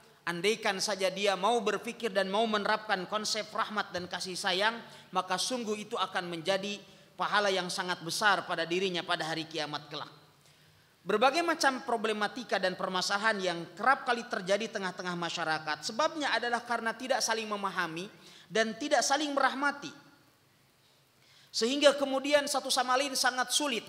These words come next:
atau sebagian orang sangat sulit untuk saling memaafkan. Bila dia melihat ada orang lain yang bersalah,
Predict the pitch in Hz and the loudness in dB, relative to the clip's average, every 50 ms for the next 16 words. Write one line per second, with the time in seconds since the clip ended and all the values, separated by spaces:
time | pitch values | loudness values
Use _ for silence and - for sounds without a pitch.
0 | - - - - 185 190 - 220 - 254 233 247 247 240 262 262 240 220 247 269 | -12 -14 -6 -6 -4 -2 -2 -2 -2 0 2 2 2 4 2 0 2 2 2 4
1 | 277 269 262 - 254 247 254 254 - - - 311 269 247 - 247 277 254 285 269 | 4 2 2 0 -2 -2 -2 -2 -2 -2 -4 -4 -4 -6 -6 -8 -8 -8 -6 -6
2 | - 262 262 277 285 269 269 262 254 254 240 294 294 - - - 175 156 131 113 | -2 -2 -2 -2 -2 -4 -6 -4 -4 -2 -2 -2 -2 -4 -8 -10 -10 -10 -10 -12
3 | - - - - - - - - - - - - - - _ _ _ - - - | -18 -20 -20 -20 -20 -20 -20 -20 -20 -20 -20 -20 -20 -20 _ _ _ -20 -20 -20
4 | - _ _ _ _ _ _ _ - 156 202 233 240 233 233 240 262 277 262 240 | -20 _ _ _ _ _ _ _ -6 0 2 6 8 8 8 8 6 4 4 4
5 | 240 254 277 277 262 247 - 226 254 262 233 233 233 226 220 220 233 254 262 240 | 2 0 2 4 4 4 4 2 2 2 4 4 2 2 2 4 2 2 2 0
6 | 233 226 214 208 208 208 202 - 233 226 226 214 208 - | -2 -2 -2 -2 -2 -2 -2 0 2 2 4 4 2 2